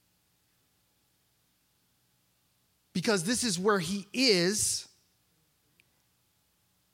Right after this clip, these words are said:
in heaven, and this is where he is in the person of the Holy Spirit. In heaven, he's there. On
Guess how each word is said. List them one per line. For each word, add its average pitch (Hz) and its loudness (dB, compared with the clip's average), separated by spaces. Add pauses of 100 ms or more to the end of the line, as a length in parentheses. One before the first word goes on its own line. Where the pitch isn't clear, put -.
(680)
in 185 0
heaven, 156 0 (960)
and 208 0
this 226 -2
is 185 -2
where 214 2
he 202 -2
is 185 2 (500)
in 226 0
the 196 2
person 180 -2 (640)
of 196 2
the 190 4
Holy 175 2
Spirit. 151 -2 (2750)
In 233 4
heaven, 294 2 (340)
he's 180 0
there. 165 4 (1300)
On 233 2